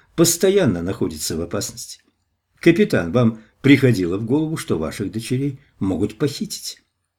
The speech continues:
Что? Не дай бог, не приходило. Если бы вы были так богаты, как Майк,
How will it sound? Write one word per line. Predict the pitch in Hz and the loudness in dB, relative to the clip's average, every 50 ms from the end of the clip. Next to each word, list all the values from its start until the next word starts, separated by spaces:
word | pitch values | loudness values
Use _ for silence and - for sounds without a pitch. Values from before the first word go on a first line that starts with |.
| _ _ _ _ _ _ | _ _ _ _ _ _
Что? | - - - - - - - 87 73 73 90 123 120 _ _ _ _ _ _ - | -12 -10 -10 -10 -10 -6 -4 -4 -2 -2 -4 -6 -6 _ _ _ _ _ _ -8
Не | - 90 110 113 | -6 -2 -2 -2
дай | 98 92 127 143 139 | 2 4 4 4 6
бог, | 131 120 110 82 - - - _ _ _ _ _ _ _ - | 4 2 -2 -2 -4 -8 -14 _ _ _ _ _ _ _ 2
не | 110 123 139 139 | 6 8 8 8
приходило. | 131 - 135 123 123 - 135 127 113 85 73 - 64 - _ _ _ _ _ _ _ _ _ _ _ _ _ _ - | 6 4 -2 -2 -2 -2 -4 -4 -4 -8 -10 -12 -14 -20 _ _ _ _ _ _ _ _ _ _ _ _ _ _ 0
Если | 160 208 277 302 220 - - 120 | 6 8 8 8 8 6 4 4
бы | 120 107 117 127 | 6 6 6 6
вы | 131 131 98 | 8 6 4
были | 87 117 104 87 92 | 6 4 2 2 0
так | - - 113 113 110 85 | -2 -4 -6 -6 -4 -2
богаты, | 98 120 120 117 87 - 87 90 | 0 0 2 0 -2 -2 -6 -2
как | - 127 120 - | 0 0 0 0
Майк, | 160 135 80 69 - - | -2 -4 -4 -4 -8 -14